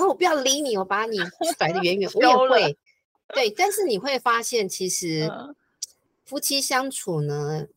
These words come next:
Speaker 1: 有时候我会觉得，比如说我在写陪伴青少年，我们要当盆栽，对不对？
Speaker 2: 嗯，对。
Speaker 1: 就不要多说什么，就默默地散发光和热。其实我觉得陪伴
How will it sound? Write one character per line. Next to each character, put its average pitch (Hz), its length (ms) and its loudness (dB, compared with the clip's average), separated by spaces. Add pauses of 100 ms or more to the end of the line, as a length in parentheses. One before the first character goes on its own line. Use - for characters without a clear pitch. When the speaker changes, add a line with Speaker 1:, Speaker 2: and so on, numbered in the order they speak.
(120)
Speaker 1:
有 190 180 -2
时 233 160 -4
候 370 80 2
我 196 120 4
会 247 120 4
觉 170 220 0
得， 170 220 0 (300)
比 202 120 -6
如 233 60 -4
说 311 160 0
我 196 80 8
在 226 180 2
写 139 580 0
陪 - 160 -2
伴 214 200 -2
青 208 180 -2
少 202 220 0
年， 147 340 -4
我 175 80 -2
们 175 100 0
要 240 120 0
当 196 220 -2
盆 151 360 -4
栽， 147 320 -2
对 151 140 -4
不 139 80 -10
对？ 135 260 -4
Speaker 2:
嗯， 107 320 -18
对。 175 160 -8
Speaker 1:
就 190 60 -2
不 175 100 0
要 190 140 6
多 175 240 0
说 165 240 2
什 135 180 -6
么， 135 140 -10
就 190 120 -2
默 233 220 4
默 220 180 4
地 160 200 4
散 190 280 0
发 165 200 2
光 165 320 -2
和 135 240 -6
热。 151 240 -4 (420)
其 - 200 0
实 440 120 8
我 262 160 8
觉 240 160 2
得 320 120 2
陪 262 200 2
伴 269 180 -2